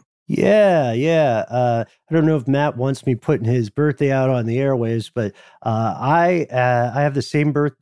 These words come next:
well, Hulk Hogan has the same birthday as me, August eleventh.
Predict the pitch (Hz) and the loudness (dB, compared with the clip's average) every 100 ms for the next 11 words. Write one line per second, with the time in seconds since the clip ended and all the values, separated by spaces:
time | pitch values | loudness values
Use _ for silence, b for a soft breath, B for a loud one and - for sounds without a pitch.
0 | - 120 117 - 226 - 190 160 123 117 | -4 -2 -2 0 0 0 -2 0 0 -2
1 | 107 101 - 127 120 127 123 117 98 - | -2 -4 0 0 0 -2 -2 -2 -2 -2
2 | 123 107 131 101 110 110 107 104 101 87 | -2 -2 -2 -4 -2 -2 -4 -4 -4 -2
3 | 104 - | -4 -6